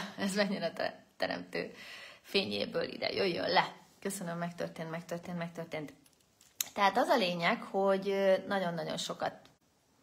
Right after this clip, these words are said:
használjuk a lehetetlen kifogást. Tehát te is tedd föl magadnak azt a kérdést, hogy van-e olyan dolog az életemben, amire azt a kifogást használom, hogy lehetetlen.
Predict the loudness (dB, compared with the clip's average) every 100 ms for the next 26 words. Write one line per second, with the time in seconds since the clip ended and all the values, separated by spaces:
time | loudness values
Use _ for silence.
0 | _ _ _ _ 0 0 2 0 2 0
1 | 0 -2 -2 -6 -4 -4 -4 -8 -14 _
2 | _ _ _ _ _ -20 -8 -6 -4 -4
3 | -4 -4 -6 -8 -10 -20 _ _ _ _
4 | _ -4 2 8 8 8 2 2 -2 0
5 | 0 -2 -2 -2 -2 -4 -8 -6 -6 -4
6 | -2 0 0 0 -8 -18 _ _ _ _
7 | -4 0 4 6 6 6 4 2 0 0
8 | -2 -2 -4 -4 -6 -8 -6 -4 -4 -4
9 | -6 -12 -20 _ _ _ _ _ _ _
10 | _ -2 0 0 2 2 0 -2 -4 -2
11 | -2 -4 -6 -4 -4 -4 -6 -6 -4 -2
12 | -2 -4 -4 -4 -4 -6 -8 -10 -10 -10